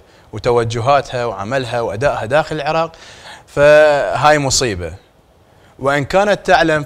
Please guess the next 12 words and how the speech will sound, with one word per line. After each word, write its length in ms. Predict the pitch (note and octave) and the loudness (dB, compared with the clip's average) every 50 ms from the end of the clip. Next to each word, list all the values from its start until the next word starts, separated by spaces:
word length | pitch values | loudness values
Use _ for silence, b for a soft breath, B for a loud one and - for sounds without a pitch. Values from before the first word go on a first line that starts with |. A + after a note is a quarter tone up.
| - - | -2 2
فليست 1300 | D#3+ D#3 D#3+ D#3+ D#3+ E3+ E3 - - - - - _ _ _ G2 C3 D3+ F3 G3+ A3 - A3+ G#3 - G3+ | 4 4 4 4 2 -4 -8 -10 -16 -20 -20 -20 _ _ _ -8 -2 2 2 4 4 4 2 0 0 -2
المصيبة 540 | F#3 F3 E3 C#3 - E3 D3+ C#3 C#3 B2+ - C#3 | -2 -2 -2 -2 -2 -2 0 0 0 -2 -2 0
أعظم، 480 | B2 A2+ G2 F#2+ G2 G2 F#2 F#2 F2+ F2 - _ _ _ _ _ _ _ - - | 0 0 0 0 -2 -6 -10 -10 -14 -16 -18 _ _ _ _ _ _ _ -14 -8
بل 360 | A#2 C3 D#3+ F3 E3 C3+ A2 - - b b b b b b b b b _ _ - | 0 4 6 6 6 4 0 -6 -14 b b b b b b b b b _ _ -8
أن 180 | B2+ C3+ C#3 | -6 -4 -2
هنالك 420 | C#3 C#3+ D3 D#3+ F3+ G3+ G#3 F3+ - | -2 -2 2 2 2 2 2 2 0
تخطيط 640 | F#3+ D#3 - D#3+ B2+ - - - A2+ G#2+ G2+ F#2+ - - _ _ _ _ _ _ _ _ _ _ | 0 0 0 -2 -2 -4 -4 -4 -4 -4 -4 -6 -10 -16 _ _ _ _ _ _ _ _ _ _
من 140 | A#2 A#2 A2+ | -12 -12 -10
قبل 300 | - - F3 F3+ G3+ G3 | -4 -2 -2 0 2 0
الأمم 360 | G3 G3 F3 F3+ E3+ D#3+ D#3 | 0 0 -2 -2 -2 -2 -2
المتحدة 840 | C#3+ C3+ B2+ A#2+ A#2 A#2 - A#2+ - - G#2 F#2+ F#2+ G2 G2 G#2 A2+ - b b b b b b b b b | -2 -4 -6 -8 -8 -10 -10 -8 -8 -8 -8 -6 -6 -8 -8 -10 -12 -18 b b b b b b b b b
بالسر 720 | A2+ A#2 B2 E3 G#3 G#3 - - - - E3 C#3+ C#3 C3+ | -10 -2 2 2 2 4 2 0 2 4 4 4 4 2